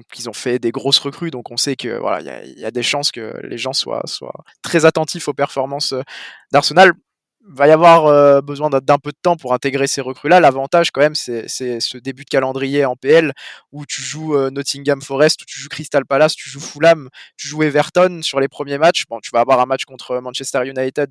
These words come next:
mais ça a l'avantage d'être à la maison. Tu joues quand même des équipes qui ont l'air d'être à ta portée, même si en P L, on sait qu'il y a toujours des pièges. Ça peut laisser le temps aux joueurs de s'intégrer sans forcément être sous la pression,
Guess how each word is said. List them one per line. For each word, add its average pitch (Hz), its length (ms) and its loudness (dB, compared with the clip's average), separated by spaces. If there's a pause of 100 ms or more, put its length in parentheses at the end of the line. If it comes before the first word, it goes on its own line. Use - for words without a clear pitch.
(120)
mais 127 340 0
ça 123 180 0
a 123 40 4
l'avantage 131 400 -2
d'être 135 240 -4
à - 20 2
la 131 80 2
maison. 135 280 -10 (380)
Tu - 120 -10
joues 160 60 -12
quand 170 100 4
même 180 140 2
des 151 180 -4
équipes 175 240 -12
qui 151 180 -12
ont 147 100 -6
l'air 156 200 2
d'être 151 240 -2
à 139 40 2
ta 139 140 0
portée, 175 300 -4
même 135 120 -10
si - 120 -8
en 120 80 -12
P 139 100 -8
L, 135 100 -2
on 120 60 -12
sait 131 160 -12
qu'il 127 80 -8
y 120 40 -2
a - 20 -10
toujours 127 260 -14
des 123 100 -4
pièges. 165 320 0 (220)
Ça 131 160 2
peut 175 140 -4
laisser 165 260 0
le 151 60 -4
temps 175 180 2
aux 156 80 -4
joueurs 156 240 0
de 147 80 -4
s'intégrer 143 540 -2
sans 143 160 -6
forcément 143 440 -6
être 147 120 0
sous - 320 -12
la 135 140 2
pression, 170 500 -4